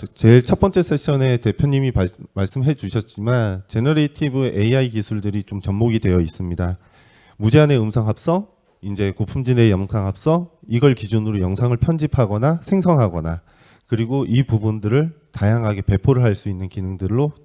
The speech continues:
구성되어 있습니다. 그래서 생성적 에이아이라고 하는 기술이 다 적용이 돼서 만들어져 있고요.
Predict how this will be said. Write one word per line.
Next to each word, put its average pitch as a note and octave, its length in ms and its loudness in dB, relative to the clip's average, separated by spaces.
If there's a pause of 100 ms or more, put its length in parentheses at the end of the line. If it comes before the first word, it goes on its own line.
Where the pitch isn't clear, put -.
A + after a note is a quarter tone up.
구성되어 F#2+ 420 -2
있습니다. E2 520 -10 (2500)
그래서 C#3+ 220 6
생성적 G#3+ 600 6
에이아이라고 C3 1040 4
하는 A#2 260 2
기술이 A#2+ 960 2
다 G#2 180 2 (240)
적용이 C#3 480 4
돼서 A2 260 2
만들어져 G#2 580 0
있고요. A2 440 -4